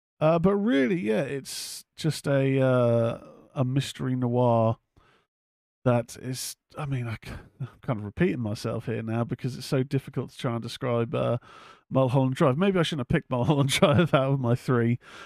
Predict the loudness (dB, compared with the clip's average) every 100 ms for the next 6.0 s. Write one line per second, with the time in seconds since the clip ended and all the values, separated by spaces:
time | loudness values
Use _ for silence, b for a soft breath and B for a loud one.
0 | B 2 2 4 2 4 4 4 2 2
1 | 0 -4 -8 -12 -8 -8 -8 -4 0 2
2 | 2 2 2 2 0 0 0 -2 -4 -2
3 | -2 -2 -6 -10 -4 -6 0 0 2 0
4 | 2 2 2 2 0 0 -2 -4 -4 -8
5 | -6 -6 -6 -2 -2 0 0 -2 -2 -16